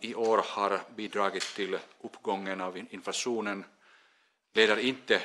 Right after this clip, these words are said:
som sådana till en långvarigare inflationsökning, om de inte för med, för med sig följdeffekter och, eh, en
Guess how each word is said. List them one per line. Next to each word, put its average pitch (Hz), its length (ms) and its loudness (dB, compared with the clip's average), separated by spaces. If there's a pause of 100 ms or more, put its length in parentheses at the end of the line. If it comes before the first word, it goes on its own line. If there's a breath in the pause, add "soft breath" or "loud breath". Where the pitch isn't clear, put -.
som 107 260 -2
sådana 98 540 2 (760 loud breath)
till 98 260 0
en 95 520 -2 (100)
långvarigare 92 800 0 (220)
inflationsökning, 95 1500 -8 (880 soft breath)
om 123 260 2
de 120 60 0
inte 117 520 0 (140)
för 101 280 0
med, 101 260 0 (100)
för 117 260 4
med 104 220 0
sig 98 480 -2 (400)
följdeffekter 101 1040 -2 (180)
och, - 280 -10
eh, 95 160 0 (120)
en 95 200 -8